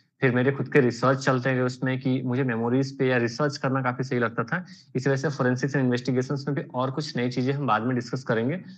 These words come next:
जो मैंने खुद ढूंढ रखे हैं। So चार जीबी की पेन ड्राइव अगर वो खाली है, तो उस पे अलग से मूवी जब हम डाल रहे हैं, तो जा कैसे रहा है, राइट? सॉरी,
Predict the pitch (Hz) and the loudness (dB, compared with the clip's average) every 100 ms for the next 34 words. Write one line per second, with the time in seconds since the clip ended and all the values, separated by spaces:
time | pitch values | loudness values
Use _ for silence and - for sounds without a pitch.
0 | _ _ 123 147 147 156 180 139 123 104 | _ _ 0 2 2 2 2 2 2 0
1 | 95 95 92 - - _ _ _ - 196 | -4 -6 -10 -16 -20 _ _ _ 0 0
2 | 196 - 123 165 160 156 147 160 180 139 | 2 0 2 2 0 0 0 0 0 0
3 | 120 117 139 156 123 123 147 160 151 117 | 0 2 2 2 0 2 2 0 0 -2
4 | 120 131 117 185 - - _ _ _ _ | 0 -2 -4 -8 -14 -20 _ _ _ _
5 | _ _ - 180 185 185 - - _ 143 | _ _ -2 0 0 -4 -14 -20 _ -6
6 | 139 - 131 104 143 151 180 165 165 165 | -4 -2 -2 0 0 0 0 2 2 2
7 | 160 170 143 139 156 156 165 170 165 151 | 2 0 2 2 2 -2 -4 -4 -6 -2
8 | 123 123 123 120 123 120 127 - _ _ | 0 0 0 -2 -4 -4 -8 -14 _ _
9 | - 127 127 - _ _ _ _ _ _ | -4 -2 -4 -12 _ _ _ _ _ _
10 | _ _ _ - 147 113 | _ _ _ 0 2 2